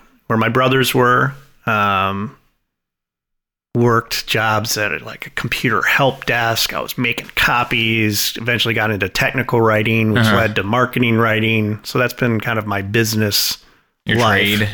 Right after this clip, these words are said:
Speaker 2: yeah.
Speaker 1: Yeah. Um, but did comedy sports and met my future wife, my now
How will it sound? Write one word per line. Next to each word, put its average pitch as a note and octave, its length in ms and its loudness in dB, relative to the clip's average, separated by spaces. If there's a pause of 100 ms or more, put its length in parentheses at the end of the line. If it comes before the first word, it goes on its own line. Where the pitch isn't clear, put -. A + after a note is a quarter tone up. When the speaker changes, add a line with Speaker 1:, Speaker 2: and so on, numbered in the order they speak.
(140)
Speaker 2:
yeah. G2+ 400 0 (520)
Speaker 1:
Yeah. A2 300 2
Um, G#2+ 220 -2 (1000)
but D3 140 0
did D#3 200 2
comedy D#3 440 2
sports C#3+ 880 2
and A2 580 0 (480)
met B2 280 2
my A#2+ 320 0
future A#2+ 440 0
wife, A2+ 540 0
my G#2+ 140 0
now A2 340 0